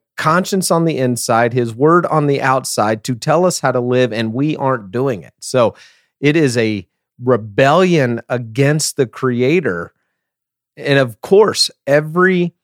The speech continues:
even in our, even in every nation of the world, treason is punishable by death. Every nation in the world.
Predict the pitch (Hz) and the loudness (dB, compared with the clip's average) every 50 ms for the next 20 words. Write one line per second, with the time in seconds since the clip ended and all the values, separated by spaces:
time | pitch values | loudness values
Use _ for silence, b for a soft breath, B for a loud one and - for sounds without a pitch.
0 | _ _ _ _ _ _ _ _ _ _ _ - 131 120 123 - 156 143 165 165 | _ _ _ _ _ _ _ _ _ _ _ -12 -10 -10 -6 -4 -2 -2 0 0
1 | 196 190 175 156 156 160 160 - - 131 139 143 147 147 147 143 143 139 135 - | 0 0 0 0 0 0 0 0 0 0 2 4 4 4 4 4 2 2 0 -6
2 | _ _ _ _ _ _ _ _ _ _ _ _ 143 151 156 175 170 143 131 135 | _ _ _ _ _ _ _ _ _ _ _ _ -2 0 2 2 2 2 2 2
3 | 127 123 113 - _ - 151 160 165 185 196 196 185 170 147 139 135 135 139 135 | 2 0 -4 -6 _ -2 -2 0 2 2 2 2 2 2 0 2 2 2 2 2
4 | 131 - - - 139 135 131 - - 123 117 117 113 123 107 110 117 101 87 76 | 0 -2 -4 -4 -4 -4 -4 -4 -6 -6 -4 -4 -4 -4 -2 0 0 0 0 -4
5 | 65 57 62 - _ _ _ _ _ _ _ _ _ _ _ _ _ - - - | -8 -10 -14 -20 _ _ _ _ _ _ _ _ _ _ _ _ _ -10 -2 0
6 | 175 180 190 180 147 113 117 110 104 101 104 104 110 110 - _ _ _ _ _ | 2 2 2 2 0 0 -2 -2 -2 -2 -4 -6 -8 -12 -16 _ _ _ _ _
7 | _ _ _ _ _ _ 143 131 - - - 156 135 135 123 - - 120 117 101 | _ _ _ _ _ _ -2 -2 -2 -2 -2 -2 0 0 -2 -4 -6 -4 -2 0
8 | 117 110 101 90 92 76 - - - _ _ _ _ _ _ _ _ _ _ _ | 0 0 -2 -2 -6 -8 -8 -14 -20 _ _ _ _ _ _ _ _ _ _ _
9 | _ _ - 143 156 143 147 170 170 160 151 147 143 - 147 139 135 131 117 113 | _ _ 0 2 2 2 2 0 2 2 2 2 0 0 0 0 0 0 0 0
10 | 90 - - | -2 -4 -8